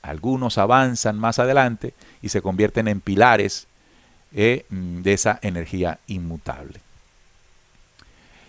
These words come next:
No es difícil hacer comparación y sorprendente, y encontrar sorprendente cumplimiento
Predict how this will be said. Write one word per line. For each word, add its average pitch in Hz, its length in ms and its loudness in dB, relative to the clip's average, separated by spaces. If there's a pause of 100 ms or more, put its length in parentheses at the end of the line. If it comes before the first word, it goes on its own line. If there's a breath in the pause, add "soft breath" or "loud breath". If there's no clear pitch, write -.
(160 soft breath)
No 135 280 2
es 170 140 4
difícil 117 600 0 (360)
hacer - 360 0
comparación 98 1000 0 (600)
y 113 100 0
sorprendente, 117 1120 2 (460)
y 104 160 -2
encontrar 98 480 2
sorprendente 107 600 0
cumplimiento 107 840 -4